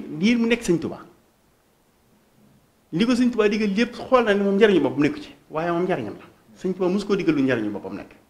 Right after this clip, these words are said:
njariñam rek la xewoon maanaam li mu ko digal njariñam dong la lu mos a digal nii njariñ seen njariñ la waaye moom la ko yàlla defal defal na ko bu yàgg ndax sabata wa kunta bi xalq la wax suñu Boroom saadat yi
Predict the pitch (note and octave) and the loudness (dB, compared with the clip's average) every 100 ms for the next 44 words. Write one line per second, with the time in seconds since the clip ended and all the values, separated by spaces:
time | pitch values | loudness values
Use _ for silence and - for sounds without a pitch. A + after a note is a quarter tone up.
0 | _ - _ - C#3 D3 G#2 F#2+ D#3 D3 | _ -20 _ -8 -4 -4 -6 -10 -10 -10
1 | A#2 F#2 _ _ - A2+ C3+ D#3+ G3+ D#3+ | -12 -18 _ _ -6 -2 -2 0 2 2
2 | G2+ - - D3 E3 B2+ G2 - B2+ C3+ | 0 -8 -4 2 2 2 -4 -6 -4 -4
3 | - - _ F#3 C4 D4 C#4+ C4 A3 G#3 | -8 -20 _ 4 6 8 6 4 4 2
4 | G#3 A3 A3+ G#3 - A#3+ A#3+ G#3 D3 G#2+ | 4 2 2 -4 -4 -2 2 2 2 -2
5 | - - D3 F#3 F#3+ F#3+ F#3 F#3+ G3 G3 | -6 -4 -2 0 0 -2 0 -2 0 0
6 | F#3+ F#3+ F#3+ F3 G3 G3 F3+ F3 - F3 | 0 -2 -4 -2 -2 -2 -4 -8 -8 -6
7 | F3+ F3+ A3 A3 G#3 G#3+ G3 G3 - - | -8 -6 -4 -4 -6 -10 -8 -8 -8 -10
8 | - D4 C#4+ B3+ A3+ G#3+ G#3 G#3+ A#3+ G#3+ | -2 -2 0 -4 -2 0 -2 -2 -2 0
9 | F3+ F3+ E3 - F#2 - - _ _ _ | 0 0 -4 -2 -6 -6 -14 _ _ _
10 | - A3+ A#3 A3+ - - - G#3+ A#3 A#3 | -6 -4 2 2 0 -14 -2 2 4 2
11 | A3 A3 A#3+ | 0 0 -2